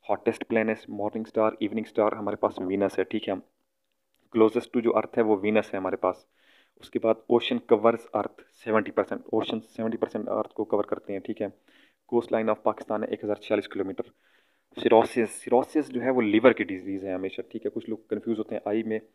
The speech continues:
आई और liver के अंदर, तो ये आई की disease नहीं है, liver की डिजीज़ है। अच्छा, browning of fruit जो होती है वो विटामिन सी की वजह से होती है। अच्छा, humidity जो measure करने के लिए hygrometer होता है हमारे पास, Atmospheric pressure के लिए barometer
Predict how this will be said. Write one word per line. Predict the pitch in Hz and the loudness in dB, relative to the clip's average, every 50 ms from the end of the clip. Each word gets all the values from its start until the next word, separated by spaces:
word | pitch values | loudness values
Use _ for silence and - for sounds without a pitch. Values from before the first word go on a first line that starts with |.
| _ _ _ _ _ _ _ - - | _ _ _ _ _ _ _ -12 -6
आई | 107 107 113 | -2 0 2
और | 110 107 107 | 0 2 2
liver | 104 110 110 | 0 0 0
के | - 107 | 0 -4
अंदर, | 107 110 110 | -4 -4 -8
तो | - - 113 | -6 -4 -4
ये | 110 107 110 123 - _ _ - 110 | -4 -2 -4 -4 -6 _ _ -2 -2
आई | 110 110 110 110 110 117 - 107 - - _ _ - 117 110 - - | 0 0 0 -4 -6 -10 -20 -20 -20 -20 _ _ -14 -14 -14 -12 -10
की | - | -8
disease | 98 101 95 107 104 - - | -8 -8 -8 -8 -10 -10 -10
नहीं | 107 117 | -6 -6
है, | 123 110 | -4 -2
liver | 98 107 110 113 104 | 0 4 4 4 4
की | - 113 | 2 -4
डिजीज़ | - 95 92 95 95 92 101 | -8 -8 -8 -8 -8 -6 -6
है। | 98 - _ _ _ _ _ _ _ _ | -8 -8 _ _ _ _ _ _ _ _
अच्छा, | - - 113 | -12 -12 -10
browning | - - 110 107 117 123 120 113 | -6 -4 -4 -2 -2 0 0 0
of | 110 - | -2 -2
fruit | - 117 117 117 | 0 0 0 0
जो | - | 0
होती | 120 113 - 117 | -2 -2 0 0
है | 110 | 0
वो | 104 | 0
विटामिन | 107 - - 107 104 | 0 -4 -4 -6 -8
सी | - _ - - 113 | -8 _ -8 -8 -8
की | 113 - 104 | -6 -4 -4
वजह | 101 95 98 | -2 -2 -2
से | 95 - 101 | -2 -4 -6
होती | 95 - 98 95 | -6 -6 -8 -10
है। | 98 92 _ _ _ _ _ _ _ - | -10 -10 _ _ _ _ _ _ _ -14
अच्छा, | 117 - 117 | -8 -8 -6
humidity | 107 113 113 117 123 120 - 113 - 117 | -4 -2 0 2 2 0 -2 -4 -8 -6
जो | 113 110 | -6 -4
measure | 107 107 110 120 117 - - | -4 -2 -2 -2 -4 -4 -6
करने | 113 107 - _ _ - 113 110 | -10 -10 -10 _ _ -10 -10 -8
के | 107 - 110 | -6 -6 -6
लिए | 107 107 113 113 107 - - - _ _ _ - | -4 -2 -2 -2 -2 -2 -4 -12 _ _ _ -2
hygrometer | - 110 107 117 113 101 95 - 101 | -2 0 4 6 4 4 4 -2 -2
होता | 101 92 - 98 | -2 -2 -4 -6
है | |
हमारे | 95 95 95 | -8 -8 -6
पास, | - 98 95 95 _ _ _ _ _ _ _ _ _ _ _ _ - | -4 -4 -6 -6 _ _ _ _ _ _ _ _ _ _ _ _ -18
Atmospheric | - - 117 104 107 107 - - - 113 - - - | -14 -10 -6 -4 -4 -4 -4 -2 -2 -2 -2 -2 -4
pressure | - - 110 - 120 | -4 -6 -4 -4 -4
के | - - | -4 -2
लिए | 107 104 98 | -4 -2 0
barometer | - 101 92 101 104 107 113 - - - | 2 0 2 2 0 -2 -4 -6 -8 -10